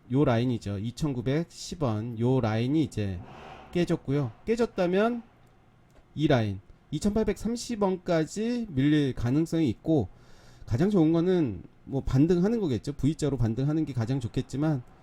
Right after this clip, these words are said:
뭐 이왕 밀릴 거 여기까지 바닥 갔다가 다시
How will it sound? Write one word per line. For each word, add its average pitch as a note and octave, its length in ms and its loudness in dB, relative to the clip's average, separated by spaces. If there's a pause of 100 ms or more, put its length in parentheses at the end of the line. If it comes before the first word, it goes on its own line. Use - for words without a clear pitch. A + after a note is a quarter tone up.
(120)
뭐 D#3 60 0
이왕 E3 260 6
밀릴 F#3+ 280 2
거 B2+ 480 -2
여기까지 D3+ 840 -2
바닥 A#2+ 580 -4
갔다가 C3 720 -2 (540)
다시 C3+ 460 0